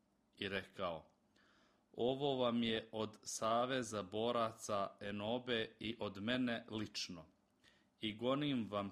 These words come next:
takvu nauku iz koje ste naučili da od ljudi pravite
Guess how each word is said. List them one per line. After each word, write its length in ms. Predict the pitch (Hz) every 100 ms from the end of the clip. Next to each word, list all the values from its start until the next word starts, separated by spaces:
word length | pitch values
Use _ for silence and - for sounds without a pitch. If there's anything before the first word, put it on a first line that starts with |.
| -
takvu 480 | 127 127 - 107 98
nauku 640 | 110 131 131 107 107 107
iz 240 | 107 98 -
koje 340 | - 127 117 101
ste 260 | - 101
naučili 680 | 95 104 120 123 135 113 98
da 260 | 90 95 -
od 240 | 101 92
ljudi 520 | 101 117 135 131 101
pravite 720 | - 110 113 104 95 98 95